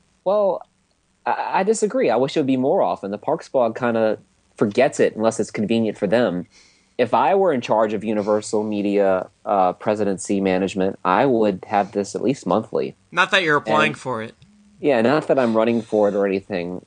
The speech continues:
Speaker 1: um, but, you know, I think you could definitely manage to at least do it monthly, and you could find something to make it work around, or even, doesn't have to be, uh, regarding anything, really. Um, I'm sure a bunch of Universal fans would love to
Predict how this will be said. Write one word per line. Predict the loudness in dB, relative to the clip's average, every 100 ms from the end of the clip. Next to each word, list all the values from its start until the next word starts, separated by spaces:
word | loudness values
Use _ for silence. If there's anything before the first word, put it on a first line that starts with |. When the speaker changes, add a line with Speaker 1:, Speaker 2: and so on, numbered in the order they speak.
| -10
Speaker 1:
um, | -6 -4 -2
but, | 0 0 -2 _ _ _ _ _ _ _ _ _ _ _ _ _ _
you | 0
know, | 2 2
I | 2
think | 0 -2 -4
you | -4
could | -6
definitely | 0 0 0 0
manage | 0 0 -2 -8
to |
at | -12 -6
least | -2 -2 0
do | 0
it | 2
monthly, | 2 0 -2 -2 0 0
and |
you | -2
could | -4 -2
find | 0 2 0
something | 0 0 0 -2 -2 -6 -12 -4
to | 0 0 -2 -10 _ _ -2
make | 0 2
it | 2
work | 0 0
around, | 2 2 2
or | 2
even, | 2 2 2 0 -6 _
doesn't | -2 0
have | 0
to |
be, | 2 2 0 -2 -14 -20 _
uh, | 0 2 0 0 -2
regarding | -2 0 0 0
anything, | 0 -2
really. | 0 0 0 -4 -16 -20 -20 _ _
Um, | 0 2 2 0 -2
I'm | -4
sure | -2 0 0 -2 -4 -6
a | -8
bunch | -8 -8 -6
of | -2
Universal | -2 0 0 0 0 0 0
fans | 0 0 0
would | -2
love | 2 2 2
to | 0 0